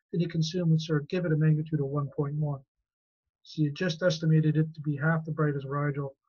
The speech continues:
or one point one magnitude. So depending on the variable star you're looking at, Betelgeuse, for example, when it's going through a, a, uh, phase like it did this winter where it drops in brightness, it's worth going out and estimating it once a night.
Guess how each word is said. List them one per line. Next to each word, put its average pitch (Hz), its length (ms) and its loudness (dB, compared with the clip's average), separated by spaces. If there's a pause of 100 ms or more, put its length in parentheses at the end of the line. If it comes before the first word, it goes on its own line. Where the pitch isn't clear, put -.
(160)
or 156 80 0
one 151 280 2
point 147 180 -2
one 143 200 -4
magnitude. 143 460 -8 (1800)
So 190 380 2 (340)
depending 240 240 2
on 220 80 -2
the 185 60 -2
variable 180 280 2
star 170 260 2
you're 156 100 8
looking 156 300 2
at, 156 200 0
Betelgeuse, 180 440 0
for 156 160 2
example, 156 440 2
when 147 140 0
it's - 140 -6
going 160 260 6
through 147 380 0
a, 139 400 -4
a, 131 400 -8
uh, 131 40 -20 (200)
phase 156 400 4
like 147 140 -4
it 156 100 -8
did 147 140 -4
this 143 200 -8
winter 156 320 2
where 143 140 -4
it 135 80 -8
drops 151 280 -2
in 135 100 -6
brightness, 147 500 -4 (640)
it's 180 180 0
worth 226 240 2
going 175 220 2
out 165 180 2
and 160 400 2
estimating 160 480 4
it 160 100 4
once 160 280 2
a 156 40 0
night. 147 200 0